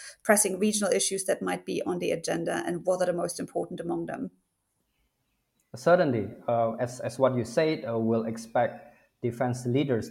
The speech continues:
Speaker 2: to discuss the nuclear development in the Korean Peninsula, um, given North Korea's unprecedented ballistic, uh, missile test since, uh, last year. And from what I learned, uh, Japan,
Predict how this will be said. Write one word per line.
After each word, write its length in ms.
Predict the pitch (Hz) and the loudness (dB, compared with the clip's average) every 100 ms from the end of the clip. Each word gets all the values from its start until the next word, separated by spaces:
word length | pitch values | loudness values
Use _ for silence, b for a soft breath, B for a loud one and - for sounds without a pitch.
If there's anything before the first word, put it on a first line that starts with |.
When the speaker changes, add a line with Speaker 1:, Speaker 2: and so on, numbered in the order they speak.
| - | -6
Speaker 2:
to 220 | 113 110 | -4 -2
discuss 460 | 110 113 - 113 117 | -4 -4 -4 -4 -4
the 120 | 110 | -2
nuclear 460 | 110 131 131 123 | 0 0 2 2
development 640 | 113 110 120 131 113 110 104 | 2 2 2 2 2 -2 -2
in 120 | 107 | -4
the 100 | 104 | -6
Korean 500 | - 107 117 117 120 | -4 0 2 0 0
Peninsula, 680 | 117 104 110 147 165 170 180 B B B - | -4 -6 -6 -2 0 0 -2 B B B -4
um, 320 | 110 107 107 | -2 -2 0
given 320 | 113 113 110 | 2 2 2
North 280 | 113 113 113 | 2 0 -4
Korea's 600 | - 107 113 113 110 - | -8 -2 2 2 2 -2
unprecedented 800 | 117 113 110 - 104 110 110 110 110 | -8 -8 -8 -8 -4 -4 -4 -8 -4
ballistic, 480 | 113 110 110 - - - | 0 0 -2 -10 -14 -16
uh, 60 | - | -16
missile 500 | 104 120 127 123 104 - | -4 -2 0 0 0 -2
test 260 | 107 - - | -8 -8 -10
since, 340 | 104 101 - | -12 -12 -14
uh, 120 | 110 110 | -10 -2
last 320 | 120 110 - | -2 -2 -10
year. 160 | - - _ _ _ _ 120 | -16 -18 _ _ _ _ -6
And 260 | 113 110 | -4 -4
from 180 | - 110 | -2 4
what 180 | 123 123 | 6 6
I 100 | 110 | 6
learned, 460 | 113 151 151 151 - 110 | 6 6 6 2 -6 -6
uh, 160 | 107 | -6
Japan, 680 | 107 - 113 - 123 123 127 | -6 -8 -6 0 2 2 -2